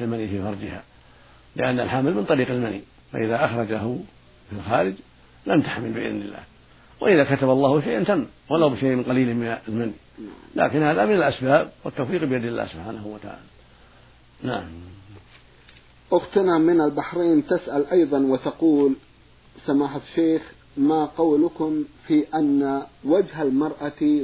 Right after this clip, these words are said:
Speaker 2: صورة، أي أنني امرأة متحجبة ولكن لا أضع على وجهي غطاء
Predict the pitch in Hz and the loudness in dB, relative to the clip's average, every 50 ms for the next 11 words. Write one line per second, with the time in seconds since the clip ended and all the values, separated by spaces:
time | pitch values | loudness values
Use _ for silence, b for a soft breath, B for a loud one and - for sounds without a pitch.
0 | 131 - - 143 117 107 101 104 98 - _ _ _ _ - _ _ _ _ _ | -4 -4 -4 -2 -2 -2 -6 -8 -14 -18 _ _ _ _ -20 _ _ _ _ _
1 | _ _ - 180 180 185 208 208 - - - - - 190 170 165 160 151 143 143 | _ _ 0 4 4 4 4 2 -8 -18 -16 -8 -4 -2 0 2 2 2 4 2
2 | 135 120 113 120 151 - 180 165 - 180 170 151 120 110 - 139 123 - 175 165 | 2 2 0 -2 -2 -4 -6 -6 -4 -4 -4 -2 -4 -6 -8 -12 -10 -6 -6 -4
3 | 131 139 135 131 139 147 - - _ _ _ - 185 190 190 190 185 160 - - | -2 -4 -4 -4 -6 -8 -10 -16 _ _ _ 0 2 4 4 4 2 -2 -2 0
4 | 165 147 143 151 160 156 - - 180 170 156 123 123 127 - - 135 139 139 139 | 2 2 2 2 0 -2 -4 -6 -6 -4 -4 -4 -4 -4 -4 -4 -4 -4 -2 -2
5 | 139 135 147 156 151 143 - - 143 131 113 123 123 - - 123 113 113 | 0 2 0 0 0 -2 -4 -2 -2 0 0 -2 -4 -4 -6 -8 -8 -10